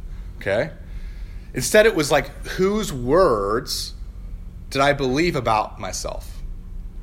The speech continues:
Whose words did I believe about the world? My career, my wife, my closest friends could have been anywhere.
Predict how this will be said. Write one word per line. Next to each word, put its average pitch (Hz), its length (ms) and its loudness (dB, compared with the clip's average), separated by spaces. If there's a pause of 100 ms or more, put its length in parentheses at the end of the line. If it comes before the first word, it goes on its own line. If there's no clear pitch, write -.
(360)
Whose 185 300 0
words 147 800 2 (560)
did 156 140 2
I 165 60 6
believe 160 200 0
about 175 140 0
the 170 80 -4
world? 151 500 -4 (1500)
My 143 240 2
career, 127 920 2
my 113 320 2
wife, 120 520 2
my 117 260 2
closest 151 500 -2
friends 151 460 0
could 208 180 -4
have 196 140 0
been 131 180 0
anywhere. 113 600 -4